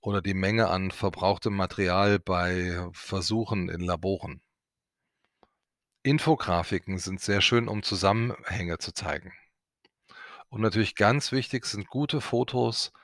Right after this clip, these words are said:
sämtlicher beteiligter Mitarbeiter. Und solche Stories können dann ein ganz eigener Bereich der Webseite sein. Sie können auch sehr prominent auf der Startseite schon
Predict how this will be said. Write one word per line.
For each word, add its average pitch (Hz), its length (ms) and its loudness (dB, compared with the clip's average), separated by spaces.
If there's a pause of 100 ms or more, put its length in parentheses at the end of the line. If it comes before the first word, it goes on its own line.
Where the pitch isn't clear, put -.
(280)
sämtlicher 117 680 2
beteiligter 98 640 2
Mitarbeiter. - 640 -6 (2000)
Und 110 180 0 (140)
solche 147 460 4
Stories 131 840 2 (680)
können 120 420 4
dann 113 340 2
ein 110 200 -2
ganz 117 480 2
eigener 123 440 2
Bereich 107 400 0
der 92 160 2
Webseite 131 520 0
sein. 143 320 0
Sie 117 120 -4
können 123 240 0
auch 107 120 0
sehr 120 260 0
prominent 107 880 0
auf 107 180 0
der 95 160 0
Startseite 139 640 2
schon 143 580 -2